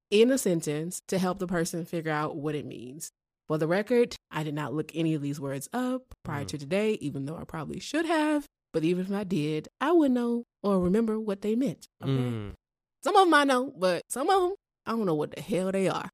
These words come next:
Speaker 1: So we're gonna see how this goes, as always, 'cause there's always a good time when we get to this part of the show. So I'll go first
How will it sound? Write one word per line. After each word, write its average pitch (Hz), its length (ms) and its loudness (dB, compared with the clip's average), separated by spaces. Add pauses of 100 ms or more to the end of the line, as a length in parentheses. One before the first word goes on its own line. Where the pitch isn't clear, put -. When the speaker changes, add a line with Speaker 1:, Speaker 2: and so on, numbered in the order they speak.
(140)
Speaker 1:
So 156 160 0
we're 226 140 4
gonna 214 180 4
see 214 140 -2
how 196 120 0
this 180 160 2
goes, 170 420 4
as 151 220 -4
always, 147 560 -2
'cause 160 220 2
there's 165 180 0
always 185 400 4
a 185 60 4
good 165 240 2
time 160 360 2
when 156 120 2
we 151 100 0
get 143 180 -4
to 143 60 -4
this 127 160 -6
part 127 220 -2
of 190 60 -6
the 277 60 -8 (160)
show. - 140 -4 (240)
So - 400 -2
I'll 214 220 6
go 254 200 6
first 226 680 -2